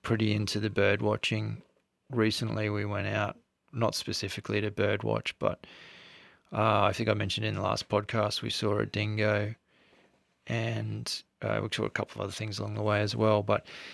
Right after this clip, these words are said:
they still enjoy it and they're constantly teaching me. Uh, well, one of my boys came to me, well, must have been two weeks ago and said, "Oh, Dad, you know that bird that we keep seeing?"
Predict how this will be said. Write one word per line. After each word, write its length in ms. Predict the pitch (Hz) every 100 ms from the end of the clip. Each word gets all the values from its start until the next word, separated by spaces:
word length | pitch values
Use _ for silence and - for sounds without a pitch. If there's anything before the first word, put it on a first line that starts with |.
| - -
they 100 | 117
still 260 | - 131
enjoy 360 | 123 113 113 117
it 60 | 113
and 140 | 113
they're 200 | 117 117 - -
constantly 480 | - 123 - 120 113
teaching 480 | - 113 104 107 110
me. 440 | 107 107 104 98 _ _ _ _ _ _ -
Uh, 440 | 285 110 101 98 104
well, 180 | - 113
one 100 | 117
of 40 | 113
my 100 | 110
boys 300 | 107 107 104
came 240 | - 110
to 80 | 107
me, 320 | 107 104 107 - - - - -
well, 140 | 117
must 220 | 104 104
have 100 | 104
been 320 | 104 104 101 92
two 160 | - 107
weeks 260 | 110 -
ago 220 | - 104 104
and 120 | 107
said, 320 | - 107 - - - - - - -
"Oh, 160 | 110 110
Dad, 320 | 123 117 117
you 80 | 127
know 120 | 127
that 220 | 117 110
bird 360 | 113 110 113 117 _ -
that 200 | 104 -
we 140 | 110
keep 320 | 104 107 104 - - _ _ _ _ -
seeing?" 480 | - 113 107 113